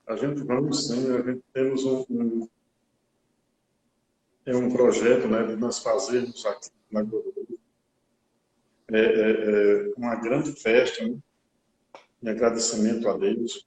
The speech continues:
por ter, ter su-, superado, né, esse momento difícil que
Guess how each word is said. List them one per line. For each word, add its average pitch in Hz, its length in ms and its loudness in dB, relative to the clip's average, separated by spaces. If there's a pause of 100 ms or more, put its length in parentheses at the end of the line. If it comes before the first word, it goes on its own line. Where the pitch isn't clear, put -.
(100)
por - 120 -20 (120)
ter, 214 360 -6 (280)
ter 214 200 -6
su-, - 500 -6 (640)
superado, 117 800 2
né, 110 100 0
esse 110 240 -2
momento 110 360 -6 (120)
difícil - 600 -10
que - 200 -14